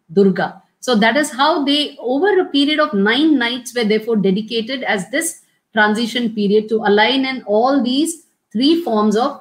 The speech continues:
energies. And, uh, that is how we have ended up celebrating it as a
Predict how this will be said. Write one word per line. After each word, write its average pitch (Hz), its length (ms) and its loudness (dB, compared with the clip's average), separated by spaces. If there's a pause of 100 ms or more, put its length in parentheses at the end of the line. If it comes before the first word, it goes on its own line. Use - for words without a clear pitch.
(120)
energies. 175 680 -2 (380)
And, 254 360 4
uh, 196 200 4
that 220 180 2
is 254 100 -6
how 254 200 2
we 254 100 -2
have 214 140 -2
ended 208 320 0
up 269 140 -4
celebrating 220 640 0
it 254 180 -10
as 196 200 -6
a 311 260 -2